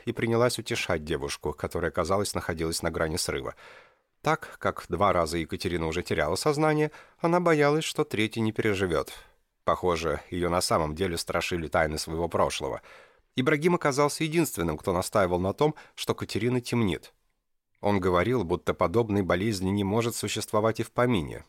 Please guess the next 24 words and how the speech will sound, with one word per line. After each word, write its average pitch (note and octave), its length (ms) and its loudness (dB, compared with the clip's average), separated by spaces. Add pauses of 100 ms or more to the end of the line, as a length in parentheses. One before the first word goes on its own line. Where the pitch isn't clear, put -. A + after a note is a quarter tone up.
(100)
а G#2 80 -4
если G2 260 -2
бы F2 120 4
она G2 160 2
и F#2+ 40 -2
была, D3 300 2 (320)
они C#3 240 4
о - 20 6
ней F3 160 2
как - 220 0
минимум B2 480 0
слышали D#2+ 480 2
бы. C2 220 -6 (760)
Евгений F2+ 480 2
ответил C3+ 440 2
ему, B2+ 220 0
что B2 300 -2
уверенными A#2+ 640 2
они A#2 200 4
в G#2 80 2
этом G#2+ 280 0
быть F2 240 -2
не G2 120 2
могут. C#2+ 420 -4